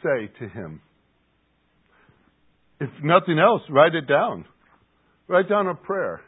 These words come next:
Just work on the praise section today and see how that looks. What does it look like to say, "I want to show my devotion to you, Lord, in my worship"? I want you to evaluate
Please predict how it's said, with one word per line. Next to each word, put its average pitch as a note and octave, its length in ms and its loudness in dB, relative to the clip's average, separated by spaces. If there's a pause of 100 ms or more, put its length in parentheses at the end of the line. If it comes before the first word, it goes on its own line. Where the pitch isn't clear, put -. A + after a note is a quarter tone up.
(1160)
Just A#3 340 0
work B3+ 220 4
on B3 120 4
the G#3 80 2
praise A3+ 460 2
section D3+ 420 -4
today C3 400 -4
and D#3+ 180 -6
see G3+ 160 -6
how F3+ 120 0
that D#3 180 -4
looks. B2+ 320 -4 (880)
What A3+ 220 4
does B3+ 160 0
it G#3+ 120 6
look G3+ 220 4
like F3 240 4
to D#3 160 -6
say, F#3 200 0 (100)
"I G#3 340 8
want F#3 460 2
to D3+ 360 0 (440)
show G#3 260 8
my F#3+ 180 6
devotion E3 720 2
to E3 100 -8
you, D#3 200 -4
Lord, D#3 400 2
in D3 160 -2
my B2+ 140 2
worship"? C3+ 520 -2 (1500)
I F#3+ 140 6
want A#3+ 300 2
you G#3+ 160 -4
to F#3 260 -2
evaluate C#3+ 1000 0